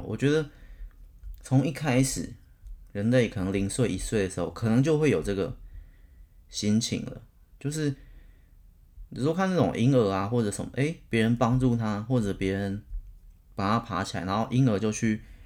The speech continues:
另一个地方找一颗糖果，然后拿过来说，“给你吃。”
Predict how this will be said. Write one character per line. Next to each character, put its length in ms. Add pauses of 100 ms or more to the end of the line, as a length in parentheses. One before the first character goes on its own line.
(140)
另 160
一 40
个 80
地 200
方 360 (180)
找 220
一 20
颗 180
糖 280
果， 240
然 100
后 80
拿 140
过 220
来 80
说 280 (300)
，“给 140
你 100
吃。” 400